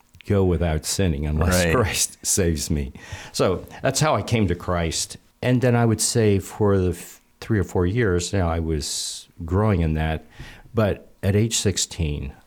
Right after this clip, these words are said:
Speaker 1: I became very serious about, uh, my faith and
Speaker 2: Hmm.
Speaker 1: leadership and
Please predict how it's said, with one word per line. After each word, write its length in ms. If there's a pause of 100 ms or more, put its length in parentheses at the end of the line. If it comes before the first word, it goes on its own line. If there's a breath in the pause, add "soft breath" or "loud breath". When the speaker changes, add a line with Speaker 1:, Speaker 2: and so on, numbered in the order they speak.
Speaker 1:
I 80
became 400
very 380
serious 680
about, 460 (160)
uh, 320
my 160
faith 720 (160)
and 420
Speaker 2:
Hmm. 80
Speaker 1:
leadership 760
and 400